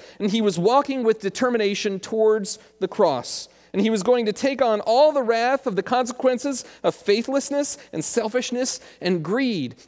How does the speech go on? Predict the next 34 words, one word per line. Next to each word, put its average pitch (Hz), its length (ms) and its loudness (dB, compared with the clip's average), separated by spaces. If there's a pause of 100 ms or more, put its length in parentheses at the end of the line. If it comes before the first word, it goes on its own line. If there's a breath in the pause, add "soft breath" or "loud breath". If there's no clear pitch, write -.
and 190 140 0
disease 196 580 -2
and 175 200 -4
sin 247 400 0
and 185 200 -2
fear 254 360 -4
and 180 160 -4
hate. 196 360 -4 (200 loud breath)
He 240 100 0
was 233 120 0
gonna 247 180 2
take 294 380 -4
that 247 200 2
cup 254 220 2
and 226 100 2
all 269 320 4
of 247 80 -2
its 233 140 -4
bitter 247 320 -2
content 247 520 0
upon 214 280 -2
himself 202 840 0
so 233 180 6
that 220 80 6
it 233 60 2
would 220 140 -2
be 202 100 -2
shattered 285 680 0
and 208 140 0
be 208 80 -4
poured 302 400 0
out 214 380 2 (120)
no 226 280 4
more. 165 400 0